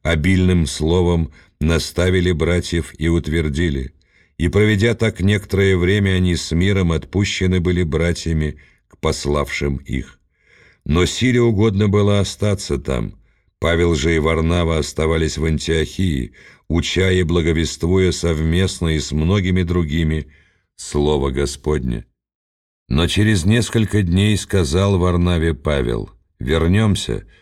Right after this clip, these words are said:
посетим братьев в каждом городе, где мы возвестили Слово Господне, как они живут». Варнава же хотел взять с собой и Иоанна,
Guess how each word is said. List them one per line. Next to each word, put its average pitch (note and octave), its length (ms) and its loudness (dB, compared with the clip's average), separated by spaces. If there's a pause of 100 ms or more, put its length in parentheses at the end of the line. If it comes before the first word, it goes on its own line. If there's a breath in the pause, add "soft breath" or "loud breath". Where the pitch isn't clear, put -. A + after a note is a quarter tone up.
(240 soft breath)
посетим G#2 600 0
братьев G2 500 0
в - 80 -16
каждом E2 500 0
городе, E2 560 0 (260 loud breath)
где C#2 220 0
мы F#2 140 4
возвестили F2+ 760 2
Слово F2 460 0
Господне, D#2+ 840 -2 (340 loud breath)
как G#2 240 -2
они F#2+ 240 4
живут». D#2+ 560 0 (480)
Варнава F#2 440 2
же G2+ 120 2
хотел G2+ 360 2
взять F2 300 0
с - 60 -10
собой F2+ 460 0
и F2 400 -2
Иоанна, E2+ 600 0